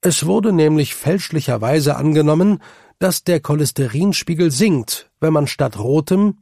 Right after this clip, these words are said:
weißes Fleisch isst. In Tests gab es aber keine wesentlichen Verbesserungen, wenn die Personen von Rind-, Kalb- und Schweinefleisch auf Hühnchen und Fisch umstiegen.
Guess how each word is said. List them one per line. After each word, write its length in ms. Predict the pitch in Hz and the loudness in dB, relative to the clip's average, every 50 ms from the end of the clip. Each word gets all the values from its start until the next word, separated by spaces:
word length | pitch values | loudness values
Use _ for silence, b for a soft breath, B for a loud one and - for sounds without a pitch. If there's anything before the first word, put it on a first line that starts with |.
| _ | _
weißes 540 | - 170 208 190 151 127 - - 117 110 - | -2 0 2 2 2 0 -2 -6 -6 -6 -6
Fleisch 380 | - - 123 117 110 104 - - | -6 -4 -2 -2 -2 -4 -6 -10
isst. 380 | - 92 - - - - - _ _ _ _ _ _ _ _ _ _ _ _ _ _ _ _ _ _ _ _ _ _ _ - | -10 -10 -10 -10 -10 -12 -20 _ _ _ _ _ _ _ _ _ _ _ _ _ _ _ _ _ _ _ _ _ _ _ 0
In 260 | 180 170 156 143 - | 2 2 2 2 -2
Tests 680 | - - 185 214 196 - - - - - - - - - _ - | -2 -2 0 0 0 -2 -4 -6 -6 -8 -8 -8 -8 -12 _ -6
gab 260 | - - - 180 - | -4 -2 -2 -2 -2
es 180 | 131 120 - - | -2 -4 -4 -4
aber 200 | 110 107 101 101 | -6 -6 -8 -8
keine 400 | - - 135 151 151 147 131 117 | -4 -2 0 2 2 0 0 0
wesentlichen 600 | 143 156 156 139 160 143 147 147 139 - 147 135 | 0 0 0 0 0 0 -2 -2 -2 -2 -2 0
Verbesserungen, 760 | - 139 131 156 160 147 - 165 143 156 160 170 175 175 147 B B B B B B B | 0 0 0 0 0 2 0 0 2 2 4 4 4 2 0 B B B B B B B
wenn 160 | B 208 214 | B 0 2
die 120 | 190 185 - | 2 0 0
Personen 460 | 151 151 135 143 170 180 185 170 - | 0 0 2 2 2 2 2 2 0
von 200 | - 131 127 120 | 0 -2 -2 0
Rind-, 460 | 117 127 165 190 214 202 - - - - | 0 2 2 2 0 -2 -4 -8 -14 -14
Kalb- 360 | - - - 147 175 - - | -8 -6 -2 -2 -2 -2 -4
und 160 | - 147 - | -6 -6 -6
Schweinefleisch 760 | - - 123 139 170 180 - - - 151 151 160 151 - - B B B B B B B | -4 -2 0 0 0 0 0 0 0 0 0 0 0 -2 -6 B B B B B B B
auf 260 | - 185 - - - | -2 -2 -2 -2 0
Hühnchen 400 | 208 220 214 - - 196 170 151 | 0 0 0 0 0 -2 -2 -2
und 160 | 139 131 - | -2 -4 -6
Fisch 320 | - - 233 202 - - - | -4 -2 -2 -2 -2 -4 -8
umstiegen. 640 | - 120 117 107 - - - 107 - - - - | -6 -6 -6 -6 -6 -8 -8 -10 -10 -10 -16 -18